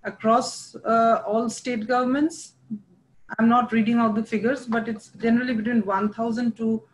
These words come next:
five thousand, uh, cash transfer, rupees five hundred by the central government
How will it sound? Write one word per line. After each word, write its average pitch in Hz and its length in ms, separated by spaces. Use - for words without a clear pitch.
five 208 360
thousand, 226 440
uh, 196 160
cash 208 360
transfer, 226 720
rupees 208 580
five 208 160
hundred 226 380
by 202 120
the 196 120
central 208 380
government 208 520